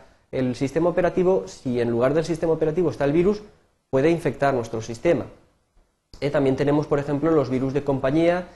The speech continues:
donde el, el fichero puede venir en dos versiones y una de ellas ser, eh, una versión ilegítima, es decir, podemos tener el mismo archivo con dos versiones y una de ellas ser el virus.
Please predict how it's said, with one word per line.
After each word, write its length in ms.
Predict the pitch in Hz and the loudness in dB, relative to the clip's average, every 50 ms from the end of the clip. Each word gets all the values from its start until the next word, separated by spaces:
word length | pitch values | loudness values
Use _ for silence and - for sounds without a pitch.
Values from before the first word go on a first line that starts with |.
| - _ _ _ | -20 _ _ _
donde 840 | - 131 135 135 139 156 170 180 180 - - 95 - 127 123 120 117 | -2 0 2 4 4 4 4 4 2 0 -2 -6 -6 -6 -4 -4 -4
el, 220 | 117 117 113 110 | -4 -4 -4 -6
el 200 | 113 117 120 120 | -6 -6 -6 -6
fichero 460 | 113 - 123 - - 160 156 165 175 170 | -6 -8 -6 0 4 4 6 6 6 4
puede 240 | 165 147 131 135 | 4 4 4 4
venir 240 | 131 131 139 151 151 | 2 2 2 2 2
en 120 | 156 131 131 | 2 2 2
dos 160 | 135 139 135 | 2 2 2
versiones 600 | 147 143 139 - - 165 160 160 170 175 170 147 | 2 0 0 0 2 2 4 4 4 2 0 -2
y 160 | 156 147 135 | -2 0 0
una 160 | 139 143 143 | 2 2 4
de 80 | 143 147 | 4 4
ellas 260 | 147 147 160 160 156 | 4 4 2 2 2
ser, 300 | - 156 147 160 160 - - - _ _ _ _ _ - | 2 2 4 4 2 0 -8 -16 _ _ _ _ _ -12
eh, 340 | 147 135 127 123 123 123 - - | -10 -8 -6 -6 -6 -6 -6 -4
una 200 | 135 131 135 131 | -2 -2 -2 -2
versión 380 | 127 123 - - 143 139 143 | -2 -4 -2 0 0 2 2
ilegítima, 640 | 147 143 139 - 156 139 - 156 156 160 175 180 160 | 2 0 0 0 -2 0 0 0 0 2 0 0 -2
es 200 | - - 135 123 | -4 -6 -6 -6
decir, 380 | 127 120 135 143 - - - - - _ _ _ _ | -6 -4 -2 -2 -2 -4 -6 -12 -20 _ _ _ _
podemos 220 | - 127 127 135 135 | -2 0 0 0 0
tener 220 | - 147 156 156 | 0 2 2 2
el 80 | 143 127 | 2 2
mismo 220 | 131 135 135 143 | 2 0 0 0
archivo 340 | 139 139 - 170 156 151 - | -2 0 0 0 0 0 0
con 200 | - 120 113 113 | -2 -4 -4 -4
dos 120 | 123 123 | -4 -2
versiones 460 | 131 143 143 139 - 147 165 175 156 | -2 -2 -2 0 0 0 0 0 0
y 120 | 139 139 131 | -2 -4 -4
una 140 | 131 131 131 | -2 -2 0
de 60 | 127 | 0
ellas 180 | 135 147 151 | 0 0 -2
ser 140 | - 143 120 | -2 -4 -4
el 100 | 117 113 | -2 0
virus. 300 | 117 139 147 127 107 101 | 0 0 0 0 -2 -6